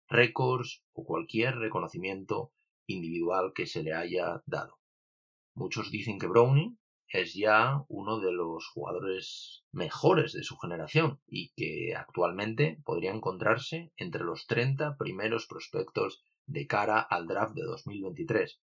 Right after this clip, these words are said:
Evidentemente, unas predicciones con tres años de anticipo, pues ahora mismo no son muy fiables.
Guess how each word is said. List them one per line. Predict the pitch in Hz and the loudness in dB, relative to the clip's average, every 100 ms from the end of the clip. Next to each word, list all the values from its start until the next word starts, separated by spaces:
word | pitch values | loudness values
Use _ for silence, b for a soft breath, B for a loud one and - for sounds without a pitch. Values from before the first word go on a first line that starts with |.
| _ _ - | _ _ -8
Evidentemente, | 76 80 82 85 92 110 113 131 131 135 135 _ - | -6 -4 -6 -8 -6 -4 0 2 4 2 -2 _ -8
unas | 85 78 | -6 -4
predicciones | - 80 80 - 107 95 95 87 87 - | -2 -2 -2 0 0 0 -4 -4 -8 -12
con | 120 120 90 | -10 -10 -6
tres | 117 104 - 107 | -2 -2 2 2
años | 104 101 92 - - - | 2 -2 -10 -12 -16 -2
de | 107 98 | 4 4
anticipo, | 101 - - 113 - 131 127 | 2 0 2 2 6 4 4
pues | 92 92 92 95 | 0 0 0 0
ahora | 90 | 0
mismo | 90 95 107 104 101 | -2 -4 -4 -2 -4
no | 95 98 | -4 -4
son | 107 98 | -4 -4
muy | 101 | -6
fiables. | - 90 104 92 - | -2 2 2 0 -8